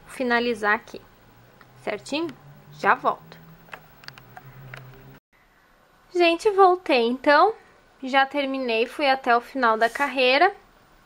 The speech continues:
E agora, pra finalizar a carreirinha, nós vamos prender aqui, ó. Tá vendo esse vãozinho aqui?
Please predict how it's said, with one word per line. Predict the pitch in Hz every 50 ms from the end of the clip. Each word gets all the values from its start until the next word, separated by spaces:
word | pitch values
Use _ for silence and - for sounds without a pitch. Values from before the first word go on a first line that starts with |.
| _ _
E | - 262 269
agora, | 285 302 302 294 269 240 220 220 240 269 294 302 277
pra | 269 - - - 254 240
finalizar | - - 277 262 254 247 240 233 254 269 254 - 233 214 208 208 226
a |
carreirinha, | 240 - 277 262 247 262 240 214 214 214 220 254 311 320 - - - - _ _
nós | - 240 254 247 233
vamos | 247 247 240 247 254 -
prender | - - - 285 277 269 262 254 226 226 226 247 240 - - _ _ _ _ _ _ _ _ _ _ _ _ _ _ _ _ _ _ _ _ _ _
aqui, | - 269 285 285 - - - 220
ó. | 202
Tá | 190 - - 247
vendo | 233 247 277 294 302
esse | 294 285 - - 262
vãozinho | 233 247 247 247 240 208 233 233 233 220 214
aqui? | 208 - - 302 311 320 285 -